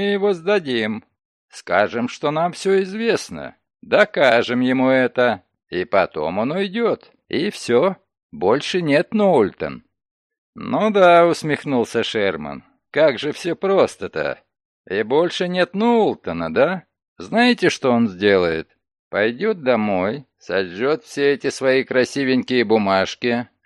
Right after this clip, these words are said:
вернётся и пошлёт всех нас к дьяволу». «Это есть очень хорошо», — закивал Дюмен.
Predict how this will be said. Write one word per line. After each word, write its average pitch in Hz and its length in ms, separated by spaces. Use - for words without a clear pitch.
вернётся 92 800
и 156 100
пошлёт 151 560
всех - 260
нас 175 240
к 156 80
дьяволу». 151 720
«Это 214 380
есть 220 380
очень 220 380
хорошо», — 220 640
закивал 98 500
Дюмен. 87 540